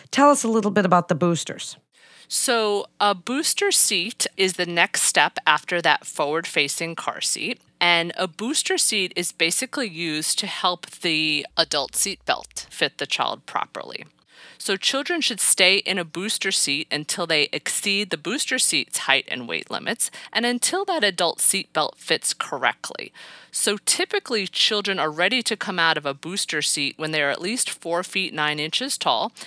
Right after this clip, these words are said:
Speaker 2: and they are between eight and twelve years old, and generally more like ten to twelve years old. So your age that you mentioned for your children is right on. And a couple things to be aware of when you're using the adult seat belt for your child. So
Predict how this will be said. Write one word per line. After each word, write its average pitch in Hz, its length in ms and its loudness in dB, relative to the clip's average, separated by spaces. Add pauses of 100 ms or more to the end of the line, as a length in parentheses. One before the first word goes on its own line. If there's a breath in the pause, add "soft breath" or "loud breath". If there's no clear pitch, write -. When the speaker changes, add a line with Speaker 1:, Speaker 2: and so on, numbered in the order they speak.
(160 loud breath)
Speaker 2:
and 185 140 -2
they 185 80 4
are 180 100 4
between 247 680 -2 (120)
eight - 220 0
and 165 160 -2
twelve 143 340 0
years 135 300 -2
old, - 380 -6 (340 loud breath)
and 196 180 -2
generally 269 440 0
more 160 200 0
like 131 240 2
ten 127 280 0
to - 100 -10
twelve 95 340 -4
years 82 240 -4
old. - 280 -6
So 170 100 -4
your 185 300 -2
age 151 300 -2
that - 140 -2
you 147 80 -6
mentioned 135 360 -6
for 139 100 -6
your 139 220 -4
children 123 400 -6
is 117 180 -8
right 85 240 -2
on. 82 340 -2 (380 loud breath)
And 185 100 -4
a 208 60 -2
couple 330 300 -2
things 240 320 0
to 233 100 2
be 185 140 0
aware 151 360 2
of 151 140 0
when 147 160 -2
you're 143 80 0
using 147 400 -2
the 139 140 -2
adult 139 500 -2
seat 247 320 0
belt - 220 0
for - 160 -4
your 110 140 -4
child. - 440 -2
So 151 240 0